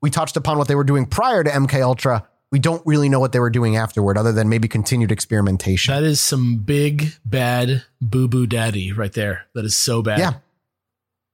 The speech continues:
Speaker 1: But M K Ultra started to bubble up to the surface of public thought in nineteen sixty, thanks to the Francis Powers incident.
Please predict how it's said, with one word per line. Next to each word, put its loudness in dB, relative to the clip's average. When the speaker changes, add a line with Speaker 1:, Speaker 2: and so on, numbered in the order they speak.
Speaker 1:
But 0
M 0
K -4
Ultra 0
started -2
to -2
bubble 0
up 0
to -4
the 0
surface 0
of -6
public 0
thought -2
in 2
nineteen 2
sixty, -2
thanks 0
to -4
the -2
Francis -2
Powers 0
incident. 0